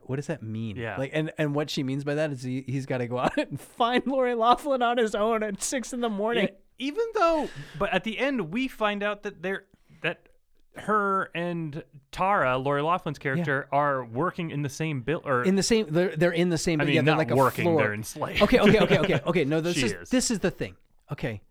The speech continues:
Speaker 1: the movie, all
Speaker 2: Okay.
Speaker 1: it is, is they go, they're supposed to go on a date. She's going out with him 'cause she lost a bet. He is a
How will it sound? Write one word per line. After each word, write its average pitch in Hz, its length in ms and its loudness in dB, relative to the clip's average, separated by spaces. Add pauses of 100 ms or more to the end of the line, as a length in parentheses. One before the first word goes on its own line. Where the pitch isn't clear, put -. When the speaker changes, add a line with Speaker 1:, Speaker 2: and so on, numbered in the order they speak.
(160)
Speaker 1:
the 170 80 0
movie, 131 440 0 (500)
all 208 180 4
Speaker 2:
Okay. 185 120 4
Speaker 1:
it 139 60 2
is, 117 120 -4
is 107 160 -10
they 135 100 -4
go, 190 440 0 (280)
they're 139 140 -4
supposed 202 400 -2
to 220 60 2
go 190 200 2
on 190 140 0
a 196 60 0
date. 127 440 -4 (200)
She's 131 260 -2
going 175 320 2
out 156 280 -2
with 143 140 0
him 131 200 -2
'cause 117 180 -6
she 117 140 -10
lost 139 360 -4
a 160 40 2
bet. 120 280 -4
He 139 160 -2
is 120 140 -2
a 80 100 -12